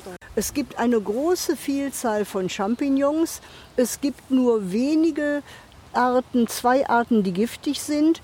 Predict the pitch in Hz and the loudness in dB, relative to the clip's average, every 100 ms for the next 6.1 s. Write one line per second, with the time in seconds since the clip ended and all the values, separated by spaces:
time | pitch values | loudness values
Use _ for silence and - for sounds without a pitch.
0 | - - - 240 214 - 240 - 226 202 | -10 -20 -4 -2 0 -2 -4 -2 -2 -2
1 | - 196 170 202 277 294 285 277 262 262 | -2 -2 0 0 0 0 0 2 2 2
2 | 254 254 - 226 202 190 214 220 240 185 | 2 2 2 2 2 2 2 2 4 4
3 | 190 185 175 160 160 160 156 - - - | 2 0 0 0 0 -2 -8 -14 -20 -20
4 | - 233 247 247 226 196 196 269 339 - | -8 -2 0 2 2 2 4 2 2 0
5 | 339 320 - 302 285 - 302 254 247 254 | -2 -2 -4 -8 -8 -6 -2 0 0 0
6 | 240 | -2